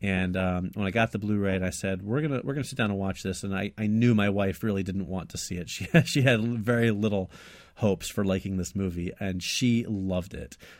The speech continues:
Um, and so I always feel like that's a good sign when you have somebody who has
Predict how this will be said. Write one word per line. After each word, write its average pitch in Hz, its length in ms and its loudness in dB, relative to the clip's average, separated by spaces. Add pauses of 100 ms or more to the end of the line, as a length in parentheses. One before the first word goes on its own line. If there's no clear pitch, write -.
Um, 87 420 -2
and 104 160 0
so 120 80 2
I 131 100 6
always 151 180 4
feel 135 120 2
like 113 120 0
that's 127 200 2
a 110 40 -2
good 104 200 -2
sign 101 220 0
when 101 100 0
you 113 60 4
have 113 100 0
somebody 107 320 0
who 107 100 -2
has 101 180 -2